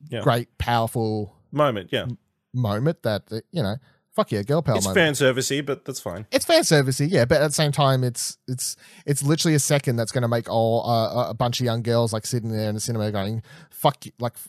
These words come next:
Speaker 2: "Fuck yeah." And, uh, we're still not at a point where we have a heap of solo, uh,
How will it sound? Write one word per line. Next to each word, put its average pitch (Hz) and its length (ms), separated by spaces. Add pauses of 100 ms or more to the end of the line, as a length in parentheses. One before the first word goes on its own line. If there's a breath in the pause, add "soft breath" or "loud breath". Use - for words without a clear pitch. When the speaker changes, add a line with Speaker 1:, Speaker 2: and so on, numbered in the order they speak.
(140)
Speaker 2:
"Fuck - 260
yeah." 104 140
And, 113 100
uh, 120 60 (180)
we're 143 140
still 175 240
not 175 180
at 123 100
a - 60
point 127 240
where 117 140
we 113 100
have 110 300
a 113 80
heap 117 200
of 104 120
solo, 104 640 (340)
uh, 95 460